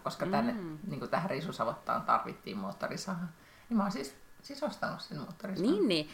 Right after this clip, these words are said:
Speaker 2: No, kun mä ajattelin,
Speaker 1: Mm.
Speaker 2: että tää on voinut olla myös silleen, että sulla tuli vaan sellainen niinku spur of the moment, ja sä satuit olemaan tuolla kehätiellä, ja sit sä pysähdyit niinku Bauhausiin tai johonkin. Ja sit sä jotenkin vaan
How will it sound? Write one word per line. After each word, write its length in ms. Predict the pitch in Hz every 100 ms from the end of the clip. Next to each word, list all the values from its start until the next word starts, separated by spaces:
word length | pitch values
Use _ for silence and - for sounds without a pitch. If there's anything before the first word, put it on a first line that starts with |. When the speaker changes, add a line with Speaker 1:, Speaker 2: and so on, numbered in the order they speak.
| -
Speaker 2:
No, 100 | -
kun 120 | 202
mä 60 | 233
ajattelin, 240 | 285 202
Speaker 1:
Mm. 20 | 190
Speaker 2:
että 160 | 190
tää 80 | 190
on 80 | 180
voinut 220 | 220 214
olla 120 | 202
myös 240 | 202 202 202
silleen, 220 | 247 190
että 100 | -
sulla 120 | 180
tuli 220 | 208 214
vaan 180 | 196 190
sellainen 340 | 196 180 175
niinku 260 | 175 170 185
spur 260 | - - 226 175
of 80 | 147
the 100 | 160
moment, 460 | 175 180 156 151
ja 80 | 147
sä 100 | 160
satuit 400 | 160 220 208 165
olemaan 380 | 175 175 156 131
tuolla 220 | 139 131
kehätiellä, 840 | - 220 240 190 - 185 170 165 165 - - -
ja 60 | 170
sit 160 | 233
sä 80 | 170
pysähdyit 680 | 143 233 240 190 160 156 151
niinku 220 | 143 147
Bauhausiin 1160 | 147 170 180 170 170 160 165 - 180 170 170 - - - -
tai 200 | 185 196
johonkin. 680 | 214 233 240 240 - 254 - - - - -
Ja 100 | 240
sit 180 | 285
sä 80 | -
jotenkin 320 | 208 214 190
vaan 260 | 202 202 190